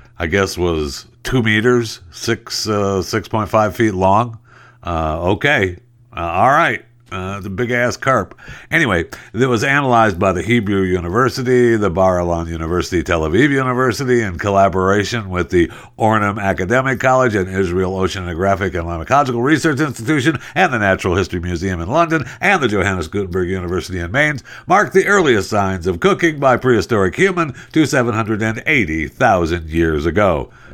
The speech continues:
predating that available data by some six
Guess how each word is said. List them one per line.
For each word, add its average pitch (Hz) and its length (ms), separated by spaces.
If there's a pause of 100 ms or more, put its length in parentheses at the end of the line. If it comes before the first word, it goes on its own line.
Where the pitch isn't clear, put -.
predating 78 580
that 69 340
available 76 480
data 69 340
by 71 220
some 82 280
six - 440